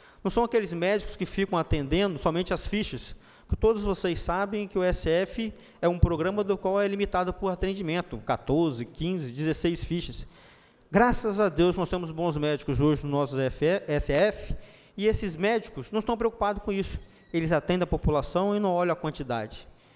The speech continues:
Eles procuram dar qualidade no atendimento e fazer um bom atendimento.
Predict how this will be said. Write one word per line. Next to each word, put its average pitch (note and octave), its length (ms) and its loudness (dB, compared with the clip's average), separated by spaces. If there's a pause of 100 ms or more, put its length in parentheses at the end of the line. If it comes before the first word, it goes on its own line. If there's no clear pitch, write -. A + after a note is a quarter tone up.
(180)
Eles C#3+ 120 0
procuram D#3+ 300 -4
dar D3 120 2
qualidade E3 460 0
no E3+ 80 -2
atendimento D3+ 760 -2
e E3+ 100 -8
fazer D#3 220 -2
um E3 60 0
bom D3+ 180 -2
atendimento. B2+ 580 -8